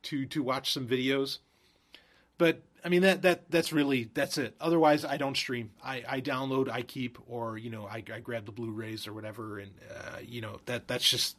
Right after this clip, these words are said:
that's how I roll. Uh, and I, I still purchase music albums here and there when it's necessary, because torrents don't have everything, <laughs> uh, you know. And, and even if they do have everything, there's a lot of artists that I, I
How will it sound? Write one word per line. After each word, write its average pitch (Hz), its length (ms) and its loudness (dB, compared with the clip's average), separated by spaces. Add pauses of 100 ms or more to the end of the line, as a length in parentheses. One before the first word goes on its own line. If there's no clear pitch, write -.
that's 120 200 -2
how 127 160 8
I 117 80 12
roll. 113 360 2 (420)
Uh, 110 360 2 (200)
and 120 240 -2
I, 117 260 4
I 127 40 2
still 127 300 6
purchase 127 400 4
music 123 340 4
albums 120 440 4
here 120 160 4
and 117 100 0
there 117 180 6
when 117 160 2
it's - 180 -2
necessary, 120 440 2
because 147 240 2
torrents 208 300 10
don't 165 160 10
have 139 220 12
everything, 123 500 4 (240)
<laughs> - 240 -12
uh, - 380 12
you 190 300 10
know. 131 180 0 (400)
And, 143 400 6
and 143 120 4
even 175 200 8
if 160 100 6
they 156 160 8
do 190 220 10
have 143 220 10
everything, 123 500 0
there's 127 240 0
a 123 60 -2
lot 123 240 4
of 107 60 0
artists 110 360 0
that 110 180 -4
I, 110 260 -2
I 117 200 -8